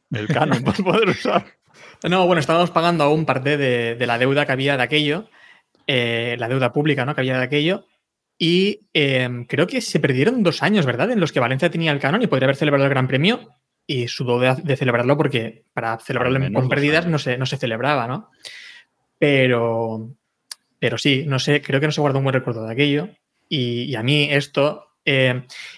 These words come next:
Speaker 2: y, y me duele porque realmente a mí me alegra, eh, mucho que haya un Gran Premio más de Fórmula uno en España, en serio. Eh, igual que me gustó el de Valencia, eh, joder, tener al final la Fórmula al lado de casa es una cosa que realmente creo que nos alegra a todos, ¿no?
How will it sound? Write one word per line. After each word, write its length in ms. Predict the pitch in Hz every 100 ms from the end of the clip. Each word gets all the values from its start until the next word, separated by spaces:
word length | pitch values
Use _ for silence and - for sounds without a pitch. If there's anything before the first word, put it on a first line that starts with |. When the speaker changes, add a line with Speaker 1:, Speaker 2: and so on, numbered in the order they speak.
| _
Speaker 2:
y, 220 | - 160 165
y 60 |
me 120 | 151
duele 200 | 135 175
porque 220 | 294 175 127
realmente 600 | 156 175 190 220 220 _
a 80 | -
mí 100 | 139
me 80 | 214
alegra, 320 | 165 180 156
eh, 60 | 156
mucho 240 | 151 147
que 60 | 135
haya 100 | 135
un 40 |
Gran 140 | 127 120
Premio 320 | 123 123 117
más 300 | 123 120 -
de 120 | 139
Fórmula 280 | - 131 127
uno 60 | 120
en 60 |
España, 420 | 113 117 151 285 _ _ _
en 120 | 143
serio. 240 | 123 139 - - _ -
Eh, 340 | 127 120 131 202
igual 220 | 165 135
que 60 | 233
me 60 | 240
gustó 220 | 156 165
el 60 |
de 60 | 190
Valencia, 380 | 110 147 208 117
eh, 60 |
joder, 220 | 139 131 175
tener 160 | 127
al 60 | 127
final 160 | 156
la 80 | 135
Fórmula 280 | 110 135 139
al 120 | 117
lado 160 | 117 127
de 100 | 135
casa 440 | 143 139 143 214 _ - - - _
es 100 | 131
una 140 | 120
cosa 180 | 117 160
que 80 | 139
realmente 440 | 117 120 131 147
creo 180 | 143 127
que 100 | 139
nos 160 | 147 131
alegra 260 | 117 139 139
a 40 |
todos, 340 | 131 131 113
¿no? 200 | 113 208